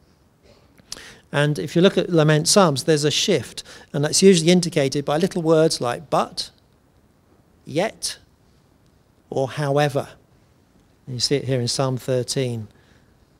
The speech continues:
After he made his request, verse five, "But I trust in your unfailing love." <clears throat>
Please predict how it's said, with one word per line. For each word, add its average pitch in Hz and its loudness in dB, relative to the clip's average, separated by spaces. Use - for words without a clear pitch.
After 135 -4
he 127 -4
made 143 2
his 135 -2
request, 123 -6
verse 135 -2
five, 113 -6
"But - -2
I 127 0
trust - -6
in 127 -6
your 117 0
unfailing 113 -6
love." 107 -16
<clears throat> 165 4